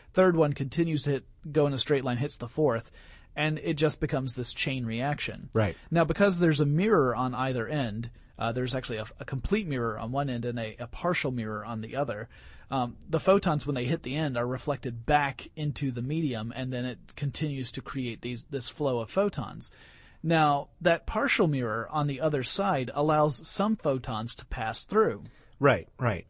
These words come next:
Speaker 1: And they're all traveling in that one specific direction. It's a very intense, uh,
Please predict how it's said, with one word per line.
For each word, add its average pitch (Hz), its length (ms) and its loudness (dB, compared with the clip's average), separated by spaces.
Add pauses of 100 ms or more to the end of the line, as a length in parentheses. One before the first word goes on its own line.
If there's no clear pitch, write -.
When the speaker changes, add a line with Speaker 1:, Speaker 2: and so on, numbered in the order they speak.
(520)
Speaker 1:
And 170 100 2
they're 165 200 6
all 170 200 8
traveling 143 540 2
in 147 180 0
that 135 240 2
one 139 380 0
specific 131 640 -4
direction. 131 440 -2
It's 113 160 -8
a - 40 -4
very 180 380 -2
intense, 143 720 -4 (400)
uh, 117 300 -2